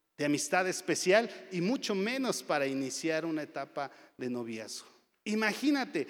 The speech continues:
son cinco años que vas a estar de novio o de novia o de,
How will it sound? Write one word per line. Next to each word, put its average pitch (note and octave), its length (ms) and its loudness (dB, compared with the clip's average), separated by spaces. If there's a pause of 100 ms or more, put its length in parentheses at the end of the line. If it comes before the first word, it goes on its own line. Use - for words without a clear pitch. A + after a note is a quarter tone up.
(180)
son C4+ 460 2
cinco C#4+ 1120 6
años B3 880 2 (1160)
que F3+ 120 4
vas G#3 300 4
a G#3 60 2
estar A3 500 -2 (920)
de E3 180 4
novio G3+ 560 6
o E3 60 6
de D#3 140 2
novia G3 760 4
o C#3 120 4
de, C#3 200 2